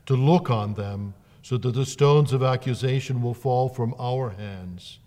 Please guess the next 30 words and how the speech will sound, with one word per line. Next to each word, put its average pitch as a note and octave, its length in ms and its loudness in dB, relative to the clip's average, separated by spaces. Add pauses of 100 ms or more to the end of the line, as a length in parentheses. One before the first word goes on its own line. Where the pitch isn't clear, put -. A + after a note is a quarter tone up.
(640)
so C#3 160 0
that C#3 140 2
we'll C3+ 180 2
not C3+ 340 4
gossip B2+ 480 -2
so A2 180 -4
much, G2+ 440 -6
criticize C3+ 640 -4
so A2+ 120 -10
much, G2+ 400 -8 (200)
or B2+ 160 0
judge B2 480 -2
so F#2+ 240 -8
much. F2 500 -14 (1600)
Help B2 260 -2
us A#2+ 100 -4
to - 140 -12
pray A2+ 440 -2
with G#2 280 -8
your A2 120 -4
sentiments G#2+ 720 -8 (280)
when A2+ 240 -2
we A2+ 100 -2
pray B2 400 0
every B2+ 380 -2
day B2 200 0
that A#2 220 -2
very B2+ 220 0
dangerous B2 520 -2
petition A#2+ 600 -8